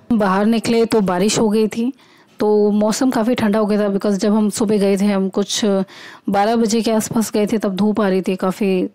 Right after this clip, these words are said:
तेज़ धूप थी। लेकिन बारिश होने के बाद मौसम बहुत ठंडा हो गया था, तो shopping करने में भी अच्छा लग रहा था, तो थोड़ा सा हमने बारिश में भी enjoy किया and market explore करी आगे चल के।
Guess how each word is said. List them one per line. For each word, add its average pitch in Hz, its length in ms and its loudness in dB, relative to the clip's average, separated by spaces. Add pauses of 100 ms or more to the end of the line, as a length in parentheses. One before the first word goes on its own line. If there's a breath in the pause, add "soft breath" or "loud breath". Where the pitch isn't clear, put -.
(120)
तेज़ 196 240 0
धूप 196 160 -2 (120)
थी। 196 140 -2 (420 loud breath)
लेकिन 240 180 2
बारिश 220 240 0
होने 254 160 2
के 262 60 2
बाद 247 160 2
मौसम 226 300 0
बहुत 233 200 0
ठंडा 202 240 0
हो 226 200 2
गया 226 180 2
था, 226 240 0
तो 214 560 0
shopping 233 360 -2
करने 220 180 0
में 214 100 0
भी 208 100 0
अच्छा 202 220 -2
लग 190 180 0
रहा 190 120 0
था, 196 140 -2
तो 202 120 0
थोड़ा 202 260 0
सा 202 140 -2
हमने 202 220 0
बारिश 185 440 0
में 196 120 0
भी 190 280 0 (460 loud breath)
enjoy 202 380 2
किया 190 560 0
and 180 240 0
market 180 420 0
explore 190 360 -2
करी 180 280 -2
आगे 175 220 -2
चल 175 200 -2
के। 285 200 -6